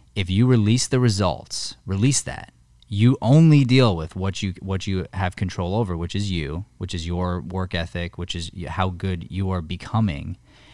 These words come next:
and never think you're good. And it, y-, so, so my deal is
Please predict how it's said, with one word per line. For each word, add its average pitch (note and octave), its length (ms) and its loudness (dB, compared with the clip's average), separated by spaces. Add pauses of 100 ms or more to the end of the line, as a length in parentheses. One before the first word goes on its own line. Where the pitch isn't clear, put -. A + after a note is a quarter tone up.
(100)
and G2+ 180 0
never A2+ 240 4
think A2+ 300 0
you're F#2+ 100 -2
good. E2 420 -8 (1000)
And F2+ 480 0
it, F#2+ 380 -8
y-, - 60 -10
so, G2 240 -2
so - 140 0
my F#2+ 280 4
deal G2 320 2
is E2 200 -4